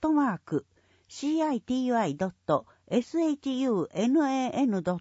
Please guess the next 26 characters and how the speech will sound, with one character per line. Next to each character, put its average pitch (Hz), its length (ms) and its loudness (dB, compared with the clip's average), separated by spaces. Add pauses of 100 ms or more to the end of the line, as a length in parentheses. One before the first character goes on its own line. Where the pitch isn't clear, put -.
ト - 240 0
エ 220 140 2
ル 349 160 -2
ジ 285 140 -4
ー 190 140 -4
ド 160 120 -2
ッ 175 120 -8
ト 254 180 0
ジ 175 120 -4
ェ 214 120 0
ー 190 40 -14
ピ 135 400 -4
ー。 - 1300 -20
障 349 200 4
害 339 220 0
者 277 180 -2
支 247 180 -10
援 247 220 -2
課、 - 240 -2
障 311 300 -4
害 302 160 0
者 202 180 -6
福 - 200 -8
祉 - 180 -10
担 190 240 -4
当、 165 400 -2